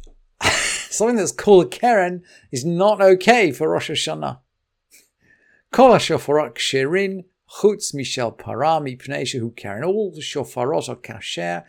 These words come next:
except for that of a cow. And Rabbi Yossi objects. "Amar Rabbi Yossi, halo chol hashofarot nikru keren." Isn't, isn't every shofar called a keren? And he's gonna bring a verse from Joshua.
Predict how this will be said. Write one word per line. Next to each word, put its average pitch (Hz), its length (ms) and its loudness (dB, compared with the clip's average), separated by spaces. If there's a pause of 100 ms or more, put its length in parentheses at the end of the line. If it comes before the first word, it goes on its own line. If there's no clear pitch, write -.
(220)
except 151 300 -8
for 131 80 -10
that 127 160 -2
of 113 100 -8
a - 60 -16
cow. - 380 -16 (720)
And 160 140 -2
Rabbi 208 200 8
Yossi 208 460 6
objects. 185 640 0
"Amar 208 380 0
Rabbi 214 180 2
Yossi, 208 580 0 (300)
halo 196 400 6
chol 269 400 2
hashofarot 139 720 2
nikru 131 600 -2
keren." 113 420 -6
Isn't, 233 360 -2 (400)
isn't 240 260 -2 (120)
every 277 420 2
shofar 247 640 2
called 233 360 6
a 156 60 0
keren? 127 500 0 (280)
And 160 100 0
he's 247 100 2
gonna 240 200 2
bring 196 560 2
a 147 100 2
verse 185 360 0
from 165 200 -2
Joshua. 135 640 -4